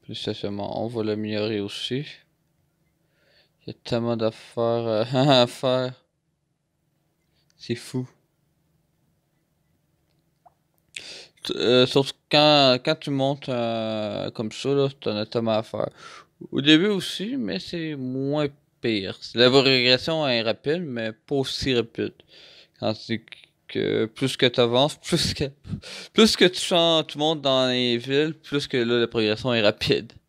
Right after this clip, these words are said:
Ça, je peux vous le garantir. Vous voyez ?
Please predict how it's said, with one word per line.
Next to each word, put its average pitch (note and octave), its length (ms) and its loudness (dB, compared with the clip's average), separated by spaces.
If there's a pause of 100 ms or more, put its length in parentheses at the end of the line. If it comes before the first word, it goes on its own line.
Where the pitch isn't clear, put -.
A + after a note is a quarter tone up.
(800)
Ça, - 140 -12
je - 80 -12
peux - 120 -8
vous A2+ 180 -6
le G#2 60 -8
garantir. G2 520 -2 (2500)
Vous A2+ 80 -10
voyez ? A2+ 340 0